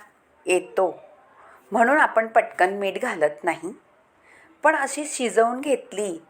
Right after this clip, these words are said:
परतवून तेलामध्ये, नंतर मीठ घातलं तर अजिबात बुळबुळीतपणा सुटत नाही. ही एक टिप्स आहे मैत्रिणींनो.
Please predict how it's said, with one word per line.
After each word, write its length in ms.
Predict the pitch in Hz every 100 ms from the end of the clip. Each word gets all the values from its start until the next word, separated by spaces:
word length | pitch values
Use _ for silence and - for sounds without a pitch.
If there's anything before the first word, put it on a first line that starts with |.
| _
परतवून 600 | 202 175 - 190 196 196 156 - _ _
तेलामध्ये, 680 | 240 170 170 170 170 196 170 - _ _ _ _ - - - - - _ -
नंतर 400 | 226 226 226 269
मीठ 200 | 269 254
घातलं 500 | 254 196 - 196 - - _ _ _
तर 60 | 247 -
अजिबात 360 | 220 202 220 247
बुळबुळीतपणा 840 | 226 214 175 175 180 180 190 165
सुटत 440 | 185 208 - 147 -
नाही. 180 | 76 - - - - - - - - _ _ -
ही 100 | 262
एक 220 | 269 -
टिप्स 280 | 240 220 -
आहे 120 | 254 202
मैत्रिणींनो. 600 | 180 165 160 156 175